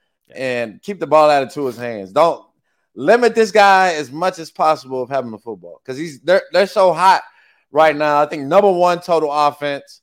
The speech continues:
Speaker 1: Mm-hmm.
Speaker 2: number one in the pass,
Speaker 1: Yeah.
Speaker 2: has the number one receiver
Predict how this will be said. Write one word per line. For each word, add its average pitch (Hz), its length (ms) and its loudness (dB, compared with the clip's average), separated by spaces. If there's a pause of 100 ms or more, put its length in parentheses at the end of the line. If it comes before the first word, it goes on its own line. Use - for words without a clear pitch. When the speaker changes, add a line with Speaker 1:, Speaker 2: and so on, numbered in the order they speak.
(140)
Speaker 1:
Mm-hmm. 95 400 -20
Speaker 2:
number 180 320 -2
one 180 240 0
in 160 100 -4
the 156 100 -4
pass, 139 680 -4 (360)
Speaker 1:
Yeah. 78 160 -20
Speaker 2:
has 160 180 -2
the 135 80 -6
number 208 240 0
one 214 180 4
receiver 160 720 -6